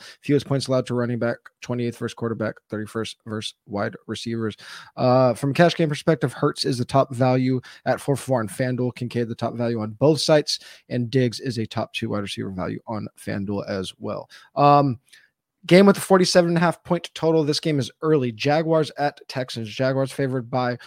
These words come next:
one and a half points, giving them a team total of twenty-four and a half. Texans, a team total of twenty-three as slight underdogs at home. Uh, Daigle, Jacksonville is actually projecting as the most popular passing attack on the slate,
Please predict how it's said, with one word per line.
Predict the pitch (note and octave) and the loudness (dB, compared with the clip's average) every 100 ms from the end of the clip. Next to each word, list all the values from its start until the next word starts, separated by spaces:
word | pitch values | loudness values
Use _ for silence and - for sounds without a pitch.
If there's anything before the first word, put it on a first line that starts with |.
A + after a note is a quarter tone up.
| - - | -20 -6
one | B2+ D#3 | 0 2
and | D#3 | 2
a | D3 | 0
half | C#3 B2+ | 0 -2
points, | - C3 B2+ | -4 -6 -4
giving | C3+ B2 | -6 -4
them | B2+ B2+ | -4 -4
a | B2 | -6
team | B2+ - B2+ | -8 -8 -8
total | B2+ A#2+ | -6 -6
of | A2 | -8
twenty-four | - A#2+ - - F#3 | -10 -10 -10 0 4
and | G3 | 4
a | C3 | 2
half. | B2 A#2+ - _ _ _ | -2 -4 -10 _ _ _
Texans, | - D#3 - D3+ C#3+ A#2+ | -4 -4 -2 -4 -4 -6
a | - C3 C3+ C3+ | -4 -2 -2 -4
team | - C3+ | -8 -8
total | B2+ B2+ A#2 | -4 -4 -4
of | A2 | -6
twenty-three | - D3 D#3+ D3 - B2+ B2+ | -8 -2 0 -2 -4 -6 -4
as | A2+ A#2+ | -4 -4
slight | - C3 A#2+ _ - | -4 -4 -6 _ -2
underdogs | E3 D3 B2 B2+ A#2 - | 2 2 2 0 0 -4
at | C3+ B2 | -4 -4
home. | A#2+ B2 C3 - - - - | -6 -8 -8 -12 -20 -6 2
Uh, | D3 C#3+ C3+ C#3 | 6 6 2 2
Daigle, | E3+ F3 C#3+ B2 | 4 6 4 0
Jacksonville | A#2 E3+ G#3 - D3+ D3 | 4 4 4 2 2 2
is | C#3+ D3+ | 0 0
actually | C#3+ C#3+ - C#3 | 0 -2 -4 -6
projecting | C3 B2+ C3+ C3+ C3+ | -6 -4 -4 -4 -6
as | B2+ C3+ B2 | -4 -4 -4
the | G#2+ C3 | -6 -4
most | B2+ D3 F#3+ - | 0 2 2 -2
popular | C3+ B2+ B2 A#2+ | -4 -4 -6 -6
passing | C3 A#2+ - | -6 -6 -6
attack | B2 B2+ B2 | -8 -6 -6
on | B2 | -6
the | A#2+ | -8
slate, | - C3 B2+ | -6 -6 -8